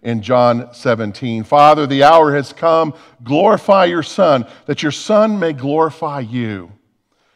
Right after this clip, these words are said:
For you granted him authority over all people, that he might give eternal life to all those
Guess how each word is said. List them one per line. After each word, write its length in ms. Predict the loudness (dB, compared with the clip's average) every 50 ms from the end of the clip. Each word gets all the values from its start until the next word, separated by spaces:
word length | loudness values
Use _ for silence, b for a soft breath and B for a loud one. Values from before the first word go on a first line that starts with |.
| _ _ -8
For 100 | -6 -4
you 180 | -2 -2 -4 -6
granted 560 | -4 -4 -2 0 0 0 -2 -4 -6 -8 -6
him 280 | -6 -4 -2 -2 0
authority 440 | -2 -2 -4 -4 -6 -4 -2 0 0
over 240 | 0 0 0 -2 0
all 200 | 2 2 2 2
people, 320 | 0 0 -8 -6 -6 -6 -6
that 120 | -4 -4
he 80 | -4 -2
might 260 | 0 0 -2 -2 -2
give 160 | -6 -6 -6
eternal 380 | -8 -10 -10 -10 -6 -4 -2 0
life 260 | 0 0 0 -2 -4 B B B B B B
to 180 | -10 -10 -10 -6
all 320 | -4 0 2 4 2 2
those 500 | 2 2 0 0 2 0 0 -2 -4